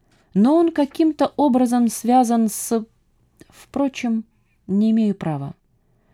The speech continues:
Однако же уверяю вас, что дело г-, государственной важности и притом великой срочности. Вот поехать бы прямо сейчас и взять вашего Бенвенута, а?"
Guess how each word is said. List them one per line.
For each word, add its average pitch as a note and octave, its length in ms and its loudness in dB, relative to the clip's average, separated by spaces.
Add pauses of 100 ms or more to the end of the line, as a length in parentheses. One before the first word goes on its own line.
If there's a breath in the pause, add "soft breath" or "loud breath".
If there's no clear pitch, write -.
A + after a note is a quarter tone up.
(220)
Однако B3 460 0
же A#3 200 -4
уверяю G3+ 580 0
вас, C#3+ 400 -10 (260)
что - 280 -2
дело B3+ 480 0 (400)
г-, G#3 260 -2
государственной A#3 1000 -4
важности F#3+ 760 -2 (540)
и G3 80 2
притом B3 440 2
великой A3+ 540 0
срочности. D#3+ 880 -6 (720)
Вот C#4 360 -2
поехать C#4+ 520 0
бы F#3+ 100 2
прямо G3 340 -2
сейчас A#3+ 500 -6
и A3 40 -2
взять A3 400 -4
вашего F3+ 580 -2 (180)
Бенвенута, F3+ 1080 0
а?" G#3+ 280 -4